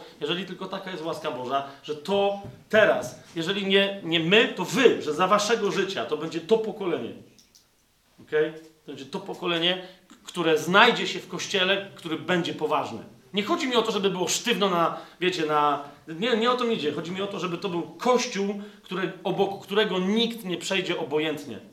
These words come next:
Wiecie, o co mi idzie? Że, żeby się nie dało przejść ob-, obojętnie, żeby to, żeby wrę-, na powrót Kościół zaczął reprezentować ten kamień, który, który jest kamieniem zbawienia, ale który dla innych stał się kamieniem obrazy.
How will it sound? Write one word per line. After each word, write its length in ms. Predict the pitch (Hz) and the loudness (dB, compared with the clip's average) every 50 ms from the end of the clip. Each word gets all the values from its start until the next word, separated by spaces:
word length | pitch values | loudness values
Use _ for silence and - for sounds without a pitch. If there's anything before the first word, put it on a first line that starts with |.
| - _ _ _ - - 196 - - - _ _ _ _ _ _ _ _ _ _ - - - _ _ _ _ _ - | -20 _ _ _ -20 -20 -20 -20 -20 -20 _ _ _ _ _ _ _ _ _ _ -20 -20 -20 _ _ _ _ _ -12
Wiecie, 160 | 151 151 170 | -10 -8 -8
o 40 | 160 | -6
co 120 | 165 170 | -6 -6
mi 120 | 160 156 | -6 -6
idzie? 260 | 143 143 170 180 196 190 - - - _ _ _ | -6 -4 -6 -6 -6 -8 -12 -16 -20 _ _ _
Że, 180 | - 165 175 - | -8 -8 -4 -4
żeby 280 | 165 175 170 170 170 - | -2 -2 -4 -4 -4 -2
się 160 | - 214 208 | -2 0 2
nie 300 | 190 196 208 214 220 214 | 4 6 8 8 8 10
dało 380 | - 220 214 220 214 202 202 | 10 10 10 10 10 8 6
przejść 360 | 202 - - - 214 196 - - | 2 0 -2 -2 -2 0 -2 -4
ob-, 200 | - - - - - | -6 -8 -8 -8 -6
obojętnie, 500 | 190 160 147 180 180 180 170 170 156 147 | -6 -4 -2 -2 0 0 -2 -2 -4 -6
żeby 180 | 160 160 165 | -6 -6 -6
to, 240 | 160 160 196 190 190 - - - - | -4 -2 -2 -2 -2 -4 -8 -10 -8
żeby 200 | - 185 170 170 | -4 -4 -2 0
wrę-, 240 | 170 202 214 208 190 | 0 2 2 2 2
na 100 | 175 165 | 0 -2
powrót 540 | - - - 226 247 233 - 190 180 - | -2 2 4 6 6 6 6 2 -2 -6
Kościół 460 | - - - 226 220 220 220 202 190 165 | -2 6 8 8 8 8 4 -4 -2 -2
zaczął 300 | 180 175 - 190 180 175 | -2 -2 -2 -2 -2 -2
reprezentować 680 | 175 - - 170 160 185 180 170 202 202 175 175 165 - | -2 -2 -4 -2 -2 -2 -2 -2 -2 0 0 0 -2 -2
ten 260 | - 208 196 180 - | -2 0 0 0 0
kamień, 600 | - - 254 262 240 208 180 180 185 202 226 208 - - - - - _ _ _ _ _ _ _ _ | 6 10 10 10 10 10 6 2 2 2 0 -4 -6 -10 -16 -20 -20 _ _ _ _ _ _ _ _
który, 500 | - - 208 196 185 185 180 170 - - - - | -8 -4 0 4 6 6 6 6 4 0 -10 -12
który 260 | - - 208 196 196 | -6 -2 0 2 4
jest 240 | 202 196 202 - - | 4 4 2 2 2
kamieniem 380 | 202 202 208 214 208 208 196 170 | 2 4 4 4 4 4 2 2
zbawienia, 460 | 151 175 180 170 196 214 214 202 185 | 2 2 2 4 4 4 4 4 2
ale 140 | 185 185 - | 2 2 0
który 200 | - 175 180 165 | 0 -2 -2 0
dla 180 | 151 175 175 | 4 4 4
innych 300 | 202 226 226 208 185 - | 6 6 4 4 2 0
stał 180 | - 196 180 - | -2 -4 -6 -6
się 100 | 160 156 | -6 -4
kamieniem 400 | - 185 180 175 175 165 160 156 156 | -2 -2 0 0 0 0 -2 -4 -4
obrazy. 400 | 147 147 151 143 131 110 113 101 | -2 0 0 0 0 -2 -6 -8